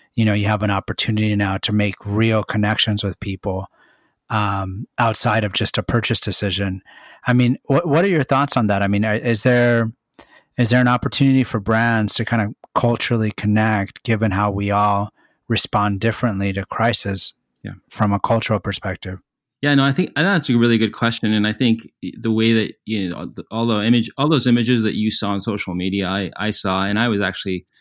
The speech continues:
Speaker 2: um, not pleasantly surprised, but kind of, kind of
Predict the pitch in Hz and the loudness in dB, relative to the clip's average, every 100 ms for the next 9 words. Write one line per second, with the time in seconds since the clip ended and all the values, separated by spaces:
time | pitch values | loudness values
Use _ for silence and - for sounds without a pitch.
0 | _ _ _ _ _ - 107 104 98 95 | _ _ _ _ _ -6 -2 0 0 0
1 | 92 92 _ _ - _ _ - 175 - | -2 -4 _ _ -20 _ _ -4 -4 0
2 | 117 117 143 110 123 117 - 104 113 - | 0 2 2 0 -2 -4 -2 -2 -4 -6
3 | - 196 208 - - _ - 147 143 98 | -8 -4 -4 -6 -16 _ -6 0 0 -2